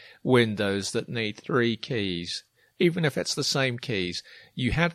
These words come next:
three keys, give me the three keys. Don't give me two. I don't want to be taking one key out of one window to fit it into another window. You know, it's meant to be three keys. Do your job properly. Give me those three keys.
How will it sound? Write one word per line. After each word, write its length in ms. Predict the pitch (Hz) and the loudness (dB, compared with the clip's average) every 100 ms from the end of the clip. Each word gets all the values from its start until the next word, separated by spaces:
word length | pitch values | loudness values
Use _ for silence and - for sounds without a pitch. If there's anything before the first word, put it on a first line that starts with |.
| - | -2
three 260 | 135 113 | 0 0
keys, 400 | 107 117 95 95 | 0 -4 -2 -2
give 220 | - 120 | 0 0
me 160 | 123 117 | 0 -4
the 140 | 113 | -4
three 280 | 113 127 107 | -4 -2 -2
keys. 320 | 104 113 92 | -2 -4 -4
Don't 260 | 98 156 175 | -2 -2 0
give 180 | 160 139 | 0 0
me 120 | 123 | -4
two. 320 | - - 101 | -4 -2 0
I 40 | 95 | 0
don't 160 | 156 | 0
want 100 | 165 | 0
to 60 | 151 | 0
be 80 | 131 | 0
taking 400 | - 127 127 113 | 0 0 0 0
one 240 | 117 120 | 0 0
key 240 | - 123 | -2 -2
out 100 | 113 | 0
of 100 | 110 | 0
one 320 | 98 113 110 104 | 2 2 2 0
window 460 | 110 107 104 101 | -2 -2 0 -2
to 240 | 95 - 95 | -2 -2 -4
fit 240 | - 117 | -2 -2
it 100 | 110 | 0
into 300 | 110 101 123 | 0 -2 -4
another 320 | 98 98 101 | -2 -2 0
window. 500 | 92 92 90 90 87 95 | 0 -2 -2 -2 -2 -4
You 80 | 104 | -4
know, 100 | 101 | -4
it's 160 | - | -4
meant 180 | 143 151 | -4 -2
to 100 | 113 | -4
be 180 | 107 95 | -4 -6
three 300 | - 104 92 | -6 -4 -4
keys. 400 | - 101 104 - | -4 -4 -4 -4
Do 240 | 127 117 | 0 0
your 240 | 117 110 104 | 0 -2 0
job 320 | 113 104 - | 0 0 -2
properly. 420 | - 104 - 101 | -4 -4 -2 -4
Give 220 | - 110 | -2 -6
me 100 | 101 | -4
those 280 | 98 95 - | -4 -4 -4
three 260 | - 101 107 | -4 -2 -2
keys. 400 | - 107 95 | -4 -4 -4